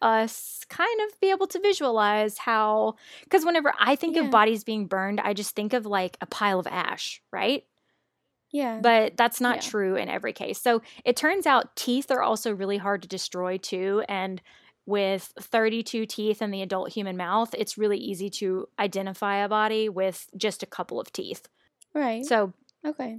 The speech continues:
Speaker 1: Some other information that's probably not relevant, but that I also found extremely interesting 'cause I've always wondered, like I said, how is anything even left of these bodies? So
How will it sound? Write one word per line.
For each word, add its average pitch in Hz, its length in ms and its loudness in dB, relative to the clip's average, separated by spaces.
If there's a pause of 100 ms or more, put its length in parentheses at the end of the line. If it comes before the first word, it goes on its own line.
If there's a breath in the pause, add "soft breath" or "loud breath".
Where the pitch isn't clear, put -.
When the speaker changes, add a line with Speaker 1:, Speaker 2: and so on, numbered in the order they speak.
Speaker 1:
Some 254 200 2
other 247 200 6
information 269 500 2
that's 214 120 -4
probably 196 580 -2
not 196 260 -2
relevant, 220 460 0
but 208 140 -8
that 185 100 2
I 185 200 0
also 190 280 -2
found 240 300 2
extremely 220 400 -4
interesting 226 480 -4
'cause - 480 -6 (160)
I've 214 180 6
always 196 380 0
wondered, 190 340 -4
like 185 320 -2 (640)
I 202 60 0
said, 202 280 0
how 202 180 2
is 190 120 2
anything 202 320 -4
even 180 240 -8
left 175 220 -8
of 220 60 -8
these 247 180 -4
bodies? 269 440 0 (240 loud breath)
So 247 320 4